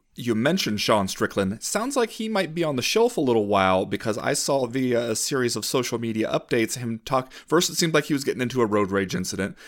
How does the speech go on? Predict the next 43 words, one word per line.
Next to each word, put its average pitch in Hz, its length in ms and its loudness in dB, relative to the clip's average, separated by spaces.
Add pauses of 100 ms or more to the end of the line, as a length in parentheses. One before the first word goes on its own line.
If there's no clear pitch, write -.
And 113 80 -2
then 165 120 4
the 170 60 4
next 147 200 2
thing 131 120 0
you 117 120 0
know, 107 160 4
he's 104 100 -2
like, 98 200 0 (300)
and - 60 -2
it 113 40 2
may 120 180 6
be 180 180 4
un-, 165 160 4 (220)
unconnected 170 600 4
or 135 200 4
it 156 40 -2
may 147 140 2
not 196 240 4
be. 117 140 2
He's 107 120 0
like, 107 140 2 (220)
"So 196 200 4
my 185 140 6
finger 190 400 4
is 131 140 4
super 139 320 4
infected 123 500 2
'cause 120 80 -4
I 120 80 4
punched 139 280 -2
some 131 180 -2
guy 123 180 4
in 113 80 2
the 107 60 0
mouth 110 340 2
and 98 60 -6
his 92 140 -4
tooth - 360 -2
went 98 160 -2
into 95 120 -2
my 90 120 -2
finger." 92 500 -4